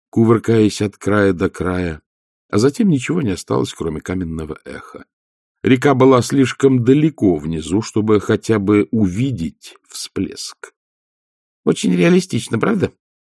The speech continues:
сказала она устало. — Можем воспользоваться вон тем мостом, — показала нянюшка.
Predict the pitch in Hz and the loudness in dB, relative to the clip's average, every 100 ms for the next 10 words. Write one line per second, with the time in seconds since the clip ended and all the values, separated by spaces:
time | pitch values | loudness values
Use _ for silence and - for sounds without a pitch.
0 | _ - - 85 82 82 82 82 80 - | _ -20 -6 -4 -2 -4 -4 -4 -6 -8
1 | 76 - _ _ _ _ _ _ _ _ | -12 -12 _ _ _ _ _ _ _ _
2 | _ 214 392 370 160 147 196 254 233 170 | _ 4 6 6 4 4 2 4 4 4
3 | 165 381 320 202 240 107 - 147 214 _ | 4 4 4 4 4 2 0 -2 -2 _
4 | - - 85 87 110 69 67 - - | -16 -6 -2 0 -2 -4 -10 -16 -20